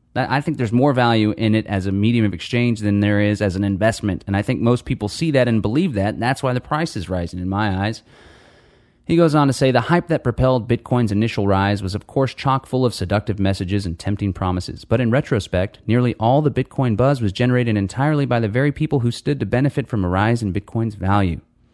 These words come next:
Now, everyone who buys into Bitcoin stands to gaze from the ri-, stands to gain from the rise in Bitcoin value. That's early adopters and new users. And again, people are excited about this. Of course they're gonna tell everyone about the value. It's not just because it might make them a little more money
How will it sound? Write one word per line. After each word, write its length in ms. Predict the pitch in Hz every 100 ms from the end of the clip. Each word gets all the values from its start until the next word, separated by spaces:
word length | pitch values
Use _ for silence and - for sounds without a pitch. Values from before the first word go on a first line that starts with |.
| _ _ _ _ _ -
Now, 340 | 120 117 117 - _ -
everyone 380 | 143 151 107
who 100 | 101
buys 280 | 87 90 90
into 140 | 92 85
Bitcoin 420 | 92 - 92 87
stands 300 | - 92 90
to 80 | 82
gaze 260 | 92 92
from 120 | -
the 80 | 90
ri-, 260 | 90 92 92 98 - -
stands 360 | - 120 117
to 80 | -
gain 320 | 78 113 131
from 140 | 123 101
the 80 | 90
rise 280 | 95 95
in 120 | 95 87
Bitcoin 400 | 101 - 95 87
value. 440 | 104 131 110 117 - - -
That's 180 | 120 120
early 300 | 120 135 123
adopters 520 | 110 113 117 117 113 - - -
and 260 | 117 123
new 100 | 120
users. 540 | 117 113 131 110 92 -
And 180 | 120 123
again, 440 | 131 160 98 98
people 280 | - 175 190
are 80 | 175
excited 460 | 139 - 160 180 131
about 340 | 85 80 -
this. 320 | 78 - - - _
Of 140 | - -
course 320 | - 180 -
they're 120 | 147
gonna 160 | 117 110
tell 260 | - 110
everyone 320 | 101 107 98
about 260 | 95 90 87
the 60 | 87
value. 480 | 101 131 143 107 -
It's 200 | 107 -
not 300 | 107 143 143
just 360 | 123 127 123
because 400 | 123 - 107 107
it 140 | 117 -
might 240 | 104 113
make 160 | 117 117
them 140 | 120
a 40 | 120
little 140 | 117
more 300 | 113 113 110
money 440 | - 113 139 98